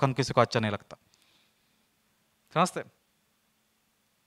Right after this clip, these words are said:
सक्सेसफुल झाल्यावर त्याची स्टोरी ऐकायची ना, बॅक स्टोरी. जेव्हा स्टोरी चालू होती, तेव्हा ते टोमणेच देणारे होते. आणि असंच चालू होतं सगळं. आणि मग मी तेव्हा ठरवलं की मी कुठल्याही शाळेकडून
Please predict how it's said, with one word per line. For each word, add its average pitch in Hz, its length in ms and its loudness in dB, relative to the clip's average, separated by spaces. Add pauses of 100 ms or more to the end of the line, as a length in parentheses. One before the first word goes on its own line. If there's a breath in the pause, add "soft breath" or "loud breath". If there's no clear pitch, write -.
(300)
सक्सेसफुल 220 480 -2
झाल्यावर 196 240 8
त्याची 208 160 2
स्टोरी 202 240 4
ऐकायची 185 320 8
ना, 269 80 0
बॅक 220 160 8
स्टोरी. 160 300 2
जेव्हा 160 400 2
स्टोरी 208 280 2
चालू 220 180 8
होती, 202 140 2
तेव्हा 214 200 4
ते 220 60 4
टोमणेच 214 320 4
देणारे 185 280 10
होते. 139 180 4 (1300 soft breath)
आणि 202 120 8
असंच 262 180 6
चालू 233 240 8
होतं 220 160 8
सगळं. 202 280 6
आणि 180 260 6
मग 190 140 2
मी 208 160 0
तेव्हा 185 160 6
ठरवलं 143 380 2
की 180 100 0
मी 208 240 4 (640)
कुठल्याही 247 580 12
शाळेकडून 202 580 12